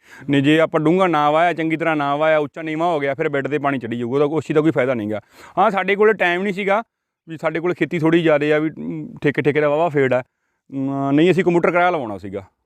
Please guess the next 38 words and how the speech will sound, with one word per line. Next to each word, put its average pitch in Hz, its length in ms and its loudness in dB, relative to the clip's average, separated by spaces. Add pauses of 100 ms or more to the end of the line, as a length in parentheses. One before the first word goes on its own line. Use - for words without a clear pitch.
ਫਿਰ 143 200 -2
ਵੀ 180 100 2
ਅਸੀਂ 170 100 0
ਦੋ 147 180 2
ਦਸੰਬਰ 147 360 0
ਲ-, 151 360 2
ਲਾਸਟ 143 320 0 (220)
ਦੋ 143 160 0
ਦਸੰਬਰ 139 320 0
ਨੂੰ 143 100 2
ਅਸੀਂ 139 120 2
ਬੀਜੀ 123 260 0
ਹੈ। 147 60 4
ਜੇ 156 100 2
ਕੰਪਿਊਟਰ 156 300 2
ਕਿਰਾਇਆ 170 200 4
ਲੱਗੇ 151 280 0
ਤਾਂ 156 100 2
ਬਹੁਤ 151 200 0
ਬੈਟਰ 117 280 -2
ਹੈ। 87 60 -12 (680)
ਜੇ 143 140 -6
ਸਾਰਾ 151 300 2
ਵਾਹਣ, 139 460 -2
ਅ, 147 440 -4
ਇੱਕ, 170 280 -8
ਇੱਕੋ 180 200 0
ਲੈਵਲ 147 320 4
ਦਾ 165 80 2
ਹੋਊਗਾ, 143 220 0
ਕਿਸੇ 156 240 -2
ਵੀ 180 100 4
ਬੈੱਡ 151 200 2
'ਤੇ 147 120 -2
ਪਾਣੀ 143 240 0
ਨਹੀਂ 123 140 -2
ਚੜ੍ਹਨਾ 104 300 -6
ਗਾ। 92 160 -14